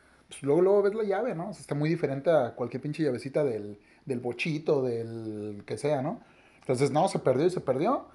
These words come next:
Pues, tuvo que mandar una grúa para llevárselo en grúa, su carro, a su casa. Y yo le dije, "¿Sabes qué? Ni a tu casa te lo lleves, carnal.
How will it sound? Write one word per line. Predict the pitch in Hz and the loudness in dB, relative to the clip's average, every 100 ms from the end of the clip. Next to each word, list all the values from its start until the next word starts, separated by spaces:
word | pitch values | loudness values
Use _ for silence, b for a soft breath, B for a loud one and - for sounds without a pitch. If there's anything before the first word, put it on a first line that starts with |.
| B | B
Pues, | - 117 | -10 -4
tuvo | 139 151 | 0 0
que | 156 151 | 4 2
mandar | 131 117 120 127 | 2 -2 0 0
una | 139 151 | 2 0
grúa | 156 165 165 | 2 2 2
para | 110 | -2
llevárselo | 104 113 131 160 | -2 -4 -4 -2
en | 160 | 0
grúa, | 165 180 240 - _ | 2 2 2 -10 _
su | - | -14
carro, | - 131 190 240 - | -4 -2 -2 -6 -12
a | - | -14
su | 113 | -6
casa. | 139 - 226 - b b b b b b | -4 -4 -6 -12 b b b b b b
Y | 120 | -2
yo | 120 | 0
le | 117 | 0
dije, | 113 | -4
"¿Sabes | - 123 | -6 -6
qué? | - 160 175 | 0 0 0
Ni | 131 123 | -2 -2
a | 113 | -2
tu | 117 - | -6 -10
casa | 107 - | -8 -6
te | 123 | -6
lo | 110 | -4
lleves, | 123 165 - | -6 -8 -10
carnal. | 104 104 | -12 -12